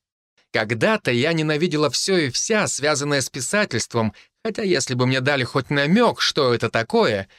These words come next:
я бы, наверное, полюбила его так же, как люблю сейчас.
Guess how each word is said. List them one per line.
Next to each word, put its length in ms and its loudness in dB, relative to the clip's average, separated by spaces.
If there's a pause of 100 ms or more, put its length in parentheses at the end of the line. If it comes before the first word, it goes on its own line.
(200)
я 220 0
бы, 100 0
наверное, 480 0
полюбила 480 2
его 240 2
так 280 2
же, 120 0
как 220 -2
люблю 320 0
сейчас. 680 -4